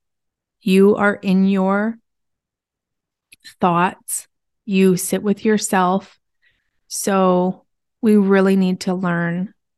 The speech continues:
to love ourselves, because when we love ourselves and are gentle with ourselves and forgive ourselves and, and accept ourselves in all of the ways that we are,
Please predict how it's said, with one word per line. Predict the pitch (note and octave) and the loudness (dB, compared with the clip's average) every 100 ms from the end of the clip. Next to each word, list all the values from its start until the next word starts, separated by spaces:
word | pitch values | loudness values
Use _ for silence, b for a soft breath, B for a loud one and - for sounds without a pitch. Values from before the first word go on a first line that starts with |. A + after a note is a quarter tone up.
| _ - | _ -10
to | F3+ | -4
love | F3 F3 E3 D#3+ F3+ - | -2 0 0 -2 -4 -10
ourselves, | F#3+ F3+ - - E3+ E3+ F3+ - - _ _ _ _ _ _ _ _ _ | -4 -4 -4 -8 -8 -10 -14 -16 -20 _ _ _ _ _ _ _ _ _
because | G3 - F3 E3+ E3 E3+ - _ | -10 -6 -4 -2 -4 -6 -16 _
when | F#3+ F3+ F3 F3+ | -8 -4 -2 0
we | F3 E3+ E3+ F3 _ _ _ _ _ _ _ _ - | -2 -2 -4 -8 _ _ _ _ _ _ _ _ -6
love | F#3+ F3 | -2 0
ourselves | F3+ F3+ - D#3+ D#3+ E3 F3 - - - | 0 -2 -4 -6 -4 -4 -6 -12 -18 -8
and | F#3 | -4
are | F3+ | -2
gentle | F3 F#3+ F3 - F#3 | -2 -2 -4 -4 -4
with | F3 | -4
ourselves | F3 E3+ - D#3+ D#3 E3 F3+ - - _ _ _ _ _ _ | -4 -4 -4 -6 -6 -8 -10 -16 -20 _ _ _ _ _ _
and | F#3+ F#3+ | -4 -2
forgive | F#3+ F#3 F#3+ F3+ | -2 -2 -2 0
ourselves | F3+ F3 F#3 E3+ E3+ E3+ F3+ F3 | -2 -2 -2 0 0 0 -4 -4
and, | E3 D#3+ E3 b b b b b b _ _ _ _ _ _ - | -6 -4 -6 b b b b b b _ _ _ _ _ _ -4
and | F#3+ | 0
accept | F#3+ F#3 - F3 - | 0 -2 -4 -2 0
ourselves | G3 F#3+ F#3+ F3 F3+ | 0 2 0 0 0
in | F#3 F#3 | -2 -2
all | E3 E3+ | -2 -2
of | F3+ | -2
the | F#3+ | -4
ways | E3+ E3 D#3+ E3 E3+ | -4 -2 -2 -6 -8
that | D#3 | -8
we | E3 D#3+ | -4 -4
are, | C#3 D#3+ G3+ C#4+ | -4 -4 -2 -2